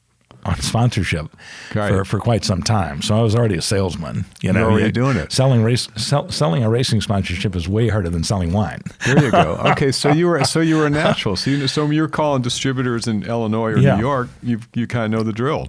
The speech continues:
Speaker 1: Yep. Yep. And, um, you know, a race team really, it sounds like racing is just completely different than winemaking, but, you know, it, it's not totally different.
Speaker 2: Huh.
Speaker 1: Um,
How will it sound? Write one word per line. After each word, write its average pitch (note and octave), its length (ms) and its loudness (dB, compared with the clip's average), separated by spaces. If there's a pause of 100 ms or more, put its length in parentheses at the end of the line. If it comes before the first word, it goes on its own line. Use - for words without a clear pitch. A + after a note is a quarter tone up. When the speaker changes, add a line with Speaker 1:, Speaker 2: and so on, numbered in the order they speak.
Speaker 1:
Yep. A#2 280 2 (520)
Yep. B2 440 0 (840)
And, B2 460 4
um, A#2+ 300 2
you F3 120 2
know, D3 240 2
a A#2+ 60 2
race D3 280 2
team A#2+ 400 4
really, G#2 500 2 (440)
it G#2+ 100 -2
sounds C#3+ 360 0
like G2+ 260 0
racing G#2 460 2
is F#2 260 -6
just - 320 -8
completely G2 580 -2
different F2+ 460 -2
than E2+ 260 -2
winemaking, F#2 760 0
but, F#2 220 -4
you B2+ 80 2
know, C3 300 2 (400)
it, A#2 340 -4
it's - 160 -8
not B2 320 0
totally E2 340 -4
different. D#2+ 500 -6
Speaker 2:
Huh. - 140 -2
Speaker 1:
Um, F#2+ 360 -2